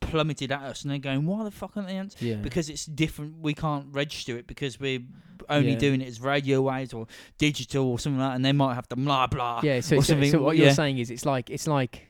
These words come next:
Speaker 2: trying to, it's like bombarding an ant colony in mobile phone waves and going, "Why haven't they picked up the
Speaker 1: Yeah,
Speaker 2: fucking
Speaker 1: yeah.
Speaker 2: phone?" 'Cause
Speaker 1: Yeah,
Speaker 2: they,
Speaker 1: yeah.
Speaker 2: they,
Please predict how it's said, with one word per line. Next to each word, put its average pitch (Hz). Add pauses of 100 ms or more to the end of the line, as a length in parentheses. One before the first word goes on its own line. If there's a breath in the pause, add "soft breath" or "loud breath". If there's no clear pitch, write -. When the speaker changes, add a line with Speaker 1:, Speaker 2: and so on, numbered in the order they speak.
Speaker 2:
trying 147
to, 123 (180)
it's -
like 135
bombarding 135
an 123
ant 135
colony 113
in 127
mobile 123
phone 131
waves 107
and 131
going, 131
"Why 202
haven't 247
they 220
picked -
up 208
the 175
Speaker 1:
Yeah, 156
Speaker 2:
fucking 180
Speaker 1:
yeah. -
Speaker 2:
phone?" 220
'Cause 120
Speaker 1:
Yeah, 170
Speaker 2:
they, 165
Speaker 1:
yeah. 190
Speaker 2:
they, 196